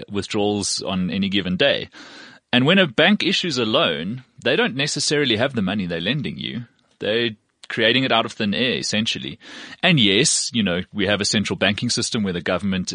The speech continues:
ends, acts as a lender of, of, of last resort and will bail the banks out if anything goes wrong, theoretically, because of course we've seen that go pear-shaped as well.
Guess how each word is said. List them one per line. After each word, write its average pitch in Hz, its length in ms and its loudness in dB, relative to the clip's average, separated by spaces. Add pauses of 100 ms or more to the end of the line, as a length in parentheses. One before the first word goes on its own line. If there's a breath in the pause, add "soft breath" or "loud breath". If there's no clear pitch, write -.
ends, 92 340 -2
acts - 520 -4
as 95 100 -4
a 92 60 -2
lender 95 320 0
of, 90 340 -4
of, 82 320 -10
of 82 160 -8
last 95 300 -2
resort 104 400 -2
and 92 80 -2
will 85 100 -4
bail 90 220 2
the 90 100 -2
banks 87 260 -2
out 92 160 0
if 90 120 -8
anything 90 320 -4
goes 85 200 -4
wrong, 95 280 -2 (100)
theoretically, 87 640 -4
because 87 280 -8
of - 120 -20
course - 240 -8
we've 85 120 -10
seen 82 180 -4
that 82 180 -2 (320)
go 82 120 -4
pear-shaped 82 520 -4
as 80 120 -8
well. 80 220 -4